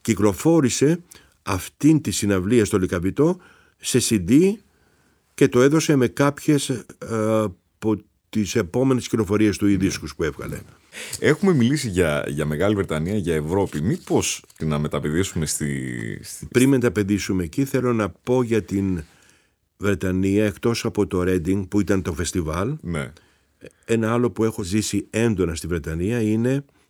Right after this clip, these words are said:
Speaker 1: οι εμφανίσεις που έβλεπα κάθε φορά που πήγαινα στο Λονδίνο, πολλές φορές μέσα στο χρόνο, στο John Hammersmith.
Speaker 2: Α, οκ.
Speaker 1: Το έχετε ακούσει αυτό;
Speaker 2: Ναι, ναι, ναι, ναι.
Speaker 1: Εκεί, λοιπόν, μεταξύ εβδομήντα έξι,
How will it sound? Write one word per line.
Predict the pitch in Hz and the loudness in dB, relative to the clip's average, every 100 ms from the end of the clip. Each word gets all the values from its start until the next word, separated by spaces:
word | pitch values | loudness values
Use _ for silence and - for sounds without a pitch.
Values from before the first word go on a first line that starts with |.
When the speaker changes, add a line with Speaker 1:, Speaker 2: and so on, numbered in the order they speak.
| - | -4
Speaker 1:
οι | 101 98 | 2 2
εμφανίσεις | 85 98 98 120 113 - | 2 0 2 2 0 0
που | 117 | 0
έβλεπα | 113 110 101 95 - | 2 0 -2 -6 -2
κάθε | 131 120 | -2 -2
φορά | 104 101 | -2 0
που | 92 | 0
πήγαινα | 85 98 90 | 0 0 2
στο | 95 | 0
Λονδίνο, | 87 85 92 95 87 76 - _ _ _ _ _ | -2 -2 0 0 0 -4 -10 _ _ _ _ _
πολλές | 98 98 113 | 2 4 4
φορές | - 95 92 | 2 2 2
μέσα | 90 85 | 0 -2
στο | 78 80 | -4 -6
χρόνο, | 87 87 90 131 175 - _ _ _ | -2 0 0 0 -2 -6 _ _ _
στο | - - 95 | -6 2 4
John | 110 127 | 4 4
Hammersmith. | 117 101 78 71 73 67 - _ - 85 | 2 0 -2 -4 -10 -10 -18 _ -18 -12
Speaker 2:
Α, | 76 | -6
οκ. | 76 | 0
Speaker 1:
Το | |
έχετε | 104 101 110 | 2 2 0
ακούσει | 117 120 139 | 0 2 2
αυτό; | 143 117 69 | 2 2 0
Speaker 2:
Ναι, | 90 95 | 0 -2
ναι, | 85 82 | -2 -6
ναι, | 80 | -10
ναι. | 69 - _ _ _ | -12 -18 _ _ _
Speaker 1:
Εκεί, | - - - 156 | -4 -2 2 4
λοιπόν, | 151 139 123 95 80 - _ _ _ - | 4 2 2 0 -4 -14 _ _ _ -6
μεταξύ | 101 98 104 87 - - 135 104 - _ _ | 0 0 0 -4 -4 0 2 2 -2 _ _
εβδομήντα | - 98 95 95 107 98 101 | -2 2 2 4 2 2 2
έξι, | 104 113 - - 82 | 2 0 -4 -6 -6